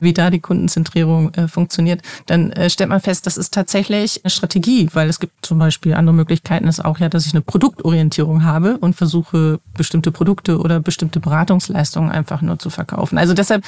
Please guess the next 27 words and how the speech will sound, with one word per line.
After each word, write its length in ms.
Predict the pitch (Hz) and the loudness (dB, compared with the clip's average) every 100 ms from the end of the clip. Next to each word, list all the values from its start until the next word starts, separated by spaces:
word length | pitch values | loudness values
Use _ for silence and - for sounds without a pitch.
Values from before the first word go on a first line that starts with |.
| - - - | -12 -10 -2
wenn 100 | 185 | 0
man 140 | 180 | 0
stärker 500 | - - 220 - 202 | -2 -2 -4 -2 -2
in 120 | 165 | 0
die 100 | 165 | -2
Agentur, 340 | 175 170 160 170 | -2 -2 0 -2
und 200 | 151 170 | -2 -4
ich 100 | - | 0
darf 220 | 170 - | 0 2
immer, 400 | 170 170 165 160 | 2 2 2 0
äh, 100 | 175 214 185 _ _ - | -4 -8 -12 _ _ -6
glaube 260 | 170 170 | -2 0
ich, 160 | 175 - 170 | -2 -4 0
schon 180 | 175 165 | 2 4
zum 140 | 165 | 4
wiederholten 500 | 180 170 202 - 175 | 4 4 2 2 0
Male 280 | 156 196 233 | 0 0 0
bei 100 | 165 | 0
Herrn 380 | 160 160 165 185 | 0 0 -2 -2
Professor 500 | 170 - 180 175 160 | -4 -2 -4 -2 -4
Zerfas 480 | - 180 214 185 190 | 0 0 0 -2 0
in 100 | 180 | 2
Leipzig 560 | 170 233 - 196 208 190 | 2 0 -2 -4 -2 -4
auch 140 | 170 | -4
immer 280 | - 175 165 | -2 -2 0
über 280 | 165 165 - | 0 0 0
Agenturstrategie 1120 | 170 165 233 240 - 160 160 147 156 170 | -2 0 -2 -2 -4 -2 0 0 0 0